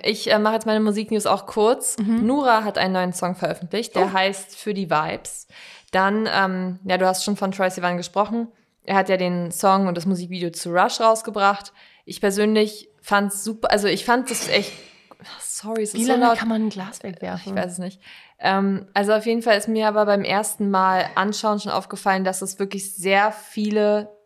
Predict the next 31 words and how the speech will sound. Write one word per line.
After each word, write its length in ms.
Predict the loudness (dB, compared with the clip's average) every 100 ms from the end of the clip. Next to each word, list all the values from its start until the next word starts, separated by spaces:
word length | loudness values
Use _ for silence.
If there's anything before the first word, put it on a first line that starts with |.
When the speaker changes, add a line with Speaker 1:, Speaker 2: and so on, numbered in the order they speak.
| _
Speaker 1:
sehr 420 | -16 -8 0 0 0
schlanke 1000 | -2 2 2 0 -4 -2 2 2 2 0
Menschen 420 | -2 -2 -2 -6
sind 300 | -2 -2 -2
und 300 | -6 -6 -6 -14 0
auch 220 | 0 0
ein 80 | -6
Großteil 380 | -6 -4 -4 -4
von 160 | -2
den 340 | -4 -4 -6 -6
Boys, 400 | 2 4 4 0
die 160 | -2 0
auch 140 | 0
so 100 | -2
tanzen 420 | -6 -4 -4 -4 -8
und 120 | -8
so, 80 | -8
sind 160 | -6
auch 160 | -6 -2
weiß. 300 | 2 2 4
Speaker 2:
Mhm. 240 | 2 0 -6 -18 -12 -2
Speaker 1:
Und 340 | 2 2 0
das 160 | -2 0
fand 220 | 0 0
ich 140 | -4
schon 120 | -4 -4
ein 20 |
bisschen 180 | -4 -6
schwierig, 540 | -8 -4 -2 -2 -4 2
weil, 460 | 2 2 -2 -6 _ _ _ _ _ _ _
also 360 | -2 0 0 -2